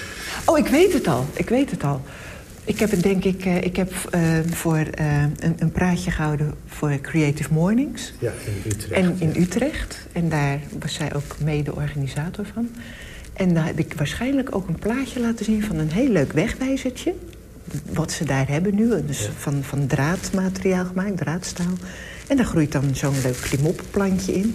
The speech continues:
Speaker 1: Nou, dan heb ik één voorbeeld. Het ziet er heel, heel leuk uit. Maar ja, het groeit, hè?
Speaker 2: Ja,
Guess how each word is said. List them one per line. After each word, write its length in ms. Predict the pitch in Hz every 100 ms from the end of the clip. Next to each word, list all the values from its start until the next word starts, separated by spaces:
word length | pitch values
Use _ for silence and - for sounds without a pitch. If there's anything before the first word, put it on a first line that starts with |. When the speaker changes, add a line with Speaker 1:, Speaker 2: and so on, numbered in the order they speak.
| -
Speaker 1:
Nou, 160 | - 160 131 - - - -
dan 140 | 233
heb 40 | 196
ik 80 | -
één 80 | 175
voorbeeld. 240 | - 247
Het 100 | 254
ziet 160 | - 311
er 60 | 196
heel, 200 | 190 165
heel 200 | 170 185
leuk 280 | 151 143 143
uit. 280 | 165 220 - - -
Maar 80 | -
ja, 60 | -
het 120 | 185
groeit, 360 | - 403 262 -
hè? 100 | 254 - -
Speaker 2:
Ja, 180 | 120 120